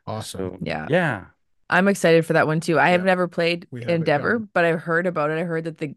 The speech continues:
Speaker 3: again, same, just what you're saying, the gameplay is fantastic. Theme's a little meh. <laughs>
Speaker 2: Mm-hmm.
Speaker 3: But, um, but that the gameplay is really good, and that, I think you were telling me, Robbie, that they made this Endeavor's Deep
Speaker 1: Yep.
Speaker 3: Sea. Is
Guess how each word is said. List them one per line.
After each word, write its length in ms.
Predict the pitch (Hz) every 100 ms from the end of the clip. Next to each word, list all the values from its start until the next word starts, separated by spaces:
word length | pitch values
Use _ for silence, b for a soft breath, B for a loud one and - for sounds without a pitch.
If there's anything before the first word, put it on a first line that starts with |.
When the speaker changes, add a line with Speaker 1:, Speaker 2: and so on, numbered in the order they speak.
| -
Speaker 3:
again, 440 | 165 156 143 160
same, 340 | - 165 170
just 160 | 156 160
what 80 | 151
you're 80 | 160
saying, 240 | 165 156
the 100 | 151
gameplay 500 | 156 151 151 143 143
is 160 | 139 -
fantastic. 720 | 120 143 180 180 180 185 175
Theme's 300 | 160 156 170
a 40 |
little 220 | 139 143 185
meh. 260 | 330 294 269 B B B B -
<laughs> 120 | 330 B B
Speaker 2:
Mm-hmm. 240 | 117 147
Speaker 3:
But, 260 | 160 175 -
um, 440 | 170 156 156 147 - - 160
but 140 | 170
that 120 | 165 160
the 80 |
gameplay 360 | 160 165 208 196
is 100 | 165
really 160 | 151 147
good, 180 | 147 156
and 160 | 156
that, 280 | 156 151 143 -
I 200 | 147 156
think 200 | 165 170
you 80 | 220
were 80 |
telling 200 | 226 165
me, 60 | 156
Robbie, 280 | 151 151 151
that 180 | 151 151
they 140 | 156
made 280 | 156 143 147
this 200 | 147 -
Endeavor's 420 | 147 147 143 143
Deep 180 | - 160
Speaker 1:
Yep. 40 |
Speaker 3:
Sea. 180 | - 208
Is 60 | 269